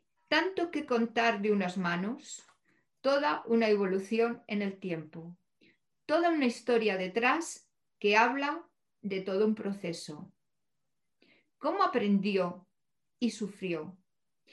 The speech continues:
Y superó las crisis de tinta o el blanco de un lienzo,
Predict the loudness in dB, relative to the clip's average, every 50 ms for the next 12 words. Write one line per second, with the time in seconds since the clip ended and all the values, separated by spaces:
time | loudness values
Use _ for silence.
0 | -20 -20 _ _ -4 -4 -2 -2 -4 4 4 6 6 6 4 4 2 0 -2 -6
1 | -8 -6 -4 -4 -4 -4 -6 -6 -4 -4 -4 -4 -2 -2 0 0 0 0 0 -4
2 | -6 -6 -6 -10 -14 _ _ _ _ _ _ _ _ _ _ _ _ _ 6 6
3 | 8 8 6 4 4 4 4 4 2 -2 -2 -2 0 0 0 0 0 0 -2 -2
4 | -4 -10 -12 -14 -16 -14 -14 -16 -18